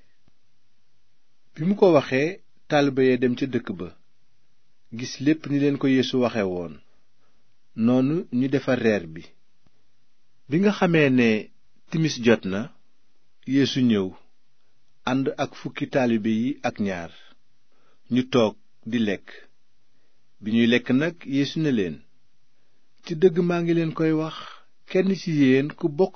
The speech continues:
ak man di lekk sax, dina ma wor." Taalibe yi nag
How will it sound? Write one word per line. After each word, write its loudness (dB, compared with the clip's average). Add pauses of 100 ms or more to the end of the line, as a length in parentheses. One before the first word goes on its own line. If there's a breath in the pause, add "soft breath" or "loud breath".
(120)
ak -6
man 0 (180)
di 0
lekk 2
sax, -8 (960)
dina 0
ma 4
wor." 2 (1160)
Taalibe 0
yi 6
nag 0